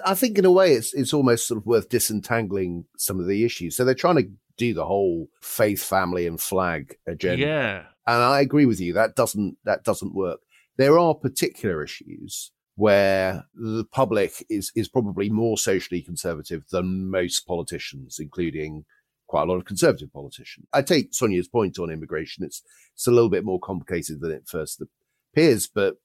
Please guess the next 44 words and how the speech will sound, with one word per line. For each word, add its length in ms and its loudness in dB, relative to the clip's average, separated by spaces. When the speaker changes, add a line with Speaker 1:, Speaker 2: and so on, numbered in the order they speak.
Speaker 1:
you 100 -2
know, 60 0
you 60 0
look 120 -2
at 80 -4
the 80 -10
polling 500 -2
on, 260 -10
th-, 200 -6
say, 280 -2
the 80 -10
small 360 -4
boats, 640 -8
Speaker 2:
Yeah. 180 2
Speaker 1:
quite 120 0
a 40 4
lot 80 4
of 60 2
the 60 -2
public 380 -4
are 40 0
absolutely 420 -4
behind 580 -8
the 60 -12
government 400 -8
on 180 -18
that, 400 -8
if 140 0
you 100 8
look 180 4
at 140 2
things 280 0
like 180 0
crime 400 -2
and 160 -4
punishment, 720 -6
you 80 -2
know, 40 -4
quite 280 0
a 60 4
lot 80 4
of 80 -4
the 80 -4
public 600 -6